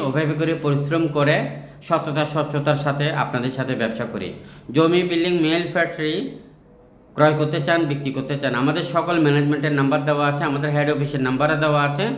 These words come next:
যারা ব্যবসা করবেন যোগাযোগ করেন। যে, যে সকল মিডিয়া ভাইরা ব্যবসা করতে চান কোনো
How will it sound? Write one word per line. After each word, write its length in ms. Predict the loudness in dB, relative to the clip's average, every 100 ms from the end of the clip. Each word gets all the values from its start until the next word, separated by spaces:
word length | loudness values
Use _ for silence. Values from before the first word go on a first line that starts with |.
| -8 -16 -10 0
যারা 160 | 2 4
ব্যবসা 260 | 2 0 0
করবেন 240 | 0 0 0
যোগাযোগ 280 | 2 0 -2 -2
করেন। 220 | 0 0 -2 -6 -12 -18 -12 0
যে, 100 | 0 2 0
যে 80 | -2 -2
সকল 180 | 0 2 4
মিডিয়া 240 | 4 2 2
ভাইরা 260 | 2 2 0 -6 -14 -20 -20 -20 -8
ব্যবসা 260 | -6 -4 -4
করতে 240 | -4 -4 0
চান 140 | 2 2 0
কোনো 120 | 0